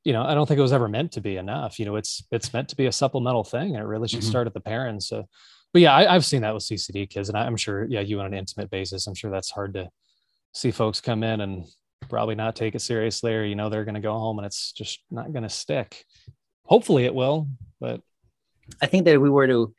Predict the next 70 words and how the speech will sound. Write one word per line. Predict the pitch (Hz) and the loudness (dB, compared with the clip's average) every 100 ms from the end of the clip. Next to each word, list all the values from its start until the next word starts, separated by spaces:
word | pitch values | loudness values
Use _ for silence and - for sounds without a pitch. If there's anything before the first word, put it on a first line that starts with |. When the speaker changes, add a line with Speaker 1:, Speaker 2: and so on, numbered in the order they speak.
| _ _ | _ _
Speaker 2:
figure | - 156 139 | 0 4 6
out | 127 | 6
a | |
way | 123 127 | 4 2
to | 120 104 107 _ _ _ _ | 2 -2 -6 _ _ _ _
get, | - - 120 - - | -10 0 0 0 -4
get | 120 | -4
the | 110 | -2
parents | 131 135 123 | 0 0 2
involved, | 110 101 101 | 2 2 2
the | 139 | 2
care-, | 131 220 | 4 4
the | 240 151 | 4 2
parents | - 135 123 | 4 2 4
get | 170 | 2
Speaker 1:
Mm-hmm. | |
Speaker 2:
involved | 165 143 147 | 4 4 2
in, | 139 113 | 2 -2
in | 117 110 | -2 -2
the | |
younger, | 113 123 104 95 - _ | 2 2 2 -4 -10 _
in | 113 107 | -4 0
the | |
younger | 110 117 110 | 0 0 -2
kids, | 98 95 - - | -4 -8 -8 -8
especially | 104 - 127 - | -8 -2 0 0
when | 123 | 0
it | 117 | 2
Speaker 1:
Oh, | |
Speaker 2:
was | 117 | 0
Speaker 1:
yeah. | 113 | 2
Speaker 2:
virtual. | 117 110 160 202 - - - - _ | 0 4 2 2 -4 -20 -20 -20 _
And | 127 | 2
some | 143 143 | 4 6
of | |
the | 131 | 4
Speaker 1:
Mm-hmm. | 127 | 4
Speaker 2:
parents | 135 131 | 0 0
started | 120 113 | -2 0
giving | 117 113 | 0 2
great | 113 104 | 0 2
feedback | 120 117 - - | 2 0 -2 -6
that | 101 | -8
they | 107 | -4
loved | 107 120 123 | 2 2 2
the | |
Speaker 1:
Oh, | 131 | -4
Speaker 2:
classes. | - 117 113 - | 2 4 4 2
Speaker 1:
really? | 117 110 | 0 2
Speaker 2:
They, | 107 104 - - - - _ | 0 0 -4 -18 -20 -20 _
yeah, | 117 - - _ - | 2 2 -4 _ -8
yeah, | 107 | -2
yeah, | 107 | 0
because | 98 107 | 0 -2
they | 107 | 0
were | 107 | 0
present. | 104 127 113 - _ | 2 2 2 -4 _
They | 107 | -6
had | 107 107 | -4 -4
the | 107 | -4
kid | - 139 | -2 0
Speaker 1:
Mm-hmm. | |
Speaker 2:
there | 110 117 123 123 | 2 4 4 2
and | 107 | 2
then | 104 - - _ _ | 0 -4 -12 _ _
getting | 117 110 | -4 -2
their | 107 98 | -2 -4
C | - | -6
C | 101 101 | -6 -6
D. | 110 | -8